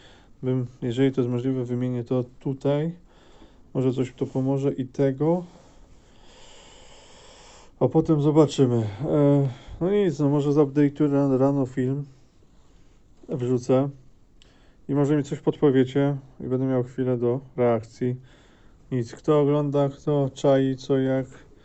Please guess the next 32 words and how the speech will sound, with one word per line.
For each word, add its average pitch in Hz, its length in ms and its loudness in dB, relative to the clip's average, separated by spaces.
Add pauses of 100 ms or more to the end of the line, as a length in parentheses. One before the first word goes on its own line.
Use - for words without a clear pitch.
(760)
E, 127 680 4 (680)
po 165 120 0
prostu 175 360 0
pompa 175 300 0
już 165 120 4
nie 165 80 0
miała 165 180 2
tej 160 160 2
mocy, 160 260 0
co 143 120 -4
kiedyś 147 280 0
miała, 127 280 0
żerowała 127 520 0
fajnie 131 380 -2
do 123 140 -2
góry, 131 240 -2
tylko 135 220 -8
teraz 123 340 -6 (360)
się - 160 -8
męczyła. 135 380 -2
To - 160 -12
też 147 200 -2
nie 156 60 -4
jest 143 120 0
jakiś 139 260 -2
mocarz, 156 640 -2 (1500)
bo, 127 380 -2 (2250)
bo 123 140 -4
jest 123 280 -6
to 127 140 -4
walizki 120 580 -6
tylko, 135 600 -4